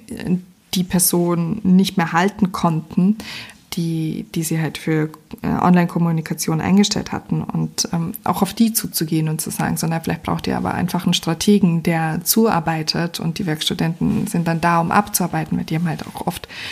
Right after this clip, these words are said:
die Erfahrung und Kompetenz vielleicht auch gar nicht, ja. Und, ähm, genau.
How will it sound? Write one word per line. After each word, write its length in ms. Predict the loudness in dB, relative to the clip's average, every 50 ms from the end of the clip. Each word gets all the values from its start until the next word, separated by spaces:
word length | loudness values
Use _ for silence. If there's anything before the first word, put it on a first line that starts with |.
| -12 -14 -16 -6 0 2
die 80 | 4
Erfahrung 600 | 4 4 2 2 2 4 4 4 4 4 2 0
und 180 | 0 -2 -2 -2
Kompetenz 520 | -2 -2 -2 -2 -2 0 0 0 2 0 0
vielleicht 340 | -2 -2 -4 -4 -6 -6 -8
auch 100 | -6 -4
gar 260 | -2 -2 0 0 0
nicht, 280 | -2 -2 -4 -6 -4
ja. 200 | -2 -2 -2 -2 -4 -8 -16 -16 -14 -12 -12 -12 -12 -12 -14 -4
Und, 520 | 0 4 4 6 6 4 2 2 -2 -4 -2 -2
ähm, 680 | 0 2 2 2 2 2 2 2 2 2 2 0 -2 -4 -12 _ _ _ _ _ _ _ _ _ _ _ -20 -20 -20 -20 -20 _ -18 -10 -2
genau. 380 | 2 4 4 4 4 0 -2